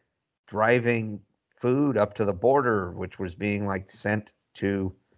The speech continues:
the troops because it's a,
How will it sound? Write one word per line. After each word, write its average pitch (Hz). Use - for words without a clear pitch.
the -
troops 147
because 95
it's 104
a, 95